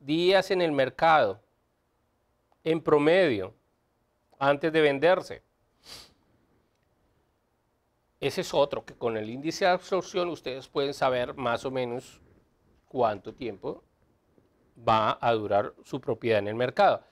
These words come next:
Si ustedes analizan aquí en el, en el, eh, marzo, mayo diecinueve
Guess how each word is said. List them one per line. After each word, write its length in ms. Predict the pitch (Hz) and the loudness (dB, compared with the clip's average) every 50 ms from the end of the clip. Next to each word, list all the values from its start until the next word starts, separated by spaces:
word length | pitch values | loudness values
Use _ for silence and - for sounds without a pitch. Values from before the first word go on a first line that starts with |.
| _ _ _ _ _ | _ _ _ _ _
Si 140 | _ - 147 | _ -10 -10
ustedes 340 | 131 - - 165 175 170 175 | -4 0 0 2 2 2 2
analizan 540 | 226 202 190 180 175 175 160 - - 175 170 | 2 2 4 2 2 0 0 0 0 2 2
aquí 320 | 165 - - - 170 160 | 0 0 -2 -2 0 0
en 100 | 160 165 | 2 2
el, 300 | 165 160 160 170 175 - _ _ _ _ _ _ _ _ _ _ _ _ _ _ _ _ _ _ - | 2 0 0 -4 -6 -10 _ _ _ _ _ _ _ _ _ _ _ _ _ _ _ _ _ _ -4
en 300 | 147 147 147 143 139 139 | -4 -2 -2 -2 -4 -4
el, 540 | 139 139 147 170 175 175 180 190 202 - _ - | -4 -2 -2 -2 -2 -2 -4 -6 -6 -8 _ -4
eh, 960 | 175 160 156 147 143 143 139 135 135 131 131 127 131 135 135 127 127 127 127 | -2 0 2 2 2 2 2 0 0 0 0 0 0 0 0 0 -2 -2 -4
marzo, 1200 | 127 131 135 139 139 139 139 139 143 156 170 180 190 202 208 196 - - - 208 208 208 202 - - _ _ _ _ | -6 -8 -10 -8 -8 -6 -6 -2 0 2 4 6 6 4 4 0 -6 -4 -2 0 0 0 0 -2 -6 _ _ _ _
mayo 320 | 143 151 165 180 190 214 220 | 0 2 2 4 4 2 2
diecinueve 840 | 220 214 196 - 226 208 208 208 202 208 208 208 208 208 226 220 | 2 0 -2 -2 -2 0 2 2 4 4 4 2 2 0 -2 -4